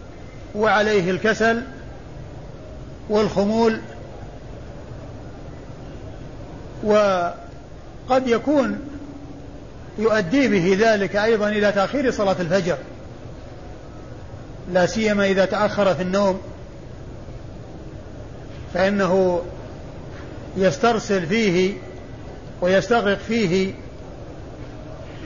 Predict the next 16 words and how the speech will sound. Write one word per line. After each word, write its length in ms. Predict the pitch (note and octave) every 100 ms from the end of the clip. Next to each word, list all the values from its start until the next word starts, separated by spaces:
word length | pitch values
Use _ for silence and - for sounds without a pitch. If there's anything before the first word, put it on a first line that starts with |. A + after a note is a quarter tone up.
| -
ويكون 540 | G#3 G#3 G3+ A3 A3+ F#3
فيه 280 | A3+ G3 G3
ص-، 280 | G#3+ A3+
شيء 220 | G3+ A#3 A#3+
من 140 | G#3
صفات 340 | G#3 G3 G#3
المنافقين 680 | G#3 G#3 G3 F3 F#3 G#3 F#3 - - - - - - - - - - -
التي 260 | F#3 F3+ F#3
قال 300 | G3+ G3 F3
فيها 160 | F3+
الرسول 300 | F#3 F#3 G3+
الكريم 340 | F3+ F#3 F#3+ F3
صلى 180 | F#3+
الله 180 | F3+ F#3
عليه 80 | F3
وسلم: 360 | G#3 G3+ F#3+